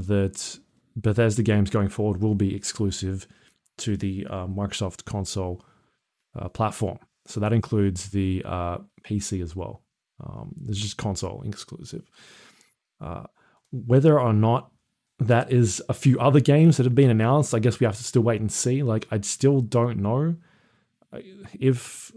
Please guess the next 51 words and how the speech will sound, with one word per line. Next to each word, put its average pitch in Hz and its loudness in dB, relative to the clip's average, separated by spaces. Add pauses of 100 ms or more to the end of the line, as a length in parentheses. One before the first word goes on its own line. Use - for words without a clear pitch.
(120)
there 123 4
are 117 2
any 123 4
obliga-, 120 0
like, 120 2
they've 117 2
said 123 2
there 104 0
are 101 0
contractual 127 0
obligations 117 2
that 104 -4
need 104 -4
to 110 -2
abide 120 -4
to, 151 0 (480)
um, 101 0 (460)
but 107 0
we 107 4
don't 110 4
know 104 4
about 98 0
the 104 -2
two 113 2
games 98 0
that 101 -4
they've 101 -2
got 104 -6
coming 104 0
up 95 -2
on 98 -2
their 95 -2
plate, 92 -4
like 90 -6
Starfield 98 -4
and 90 -6
Elder 95 -6
Scrolls, 90 -10
like, 90 -8
what 95 -4 (120)
the - -10
plan 98 -6
is 101 -10
for - -14
them, 92 -8
if 95 -4
they 98 -2 (500)
did 101 4
make 98 0
any 95 -2
deals 95 -4